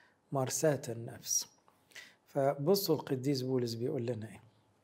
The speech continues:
"لما وعد الله إبراهيم، إذ لم يكن له أعظم يقسم به، أقسم بنفسه". دي حادثة بقى في التاريخ مهمة قوي،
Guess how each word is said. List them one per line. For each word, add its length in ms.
"لما 320
وعد 320
الله 380
إبراهيم، 720
إذ 100
لم 180
يكن 380
له 360
أعظم 640
يقسم 640
به، 280
أقسم 520
بنفسه". 500
دي 80
حادثة 340
بقى 180
في 80
التاريخ 540
مهمة 320
قوي، 300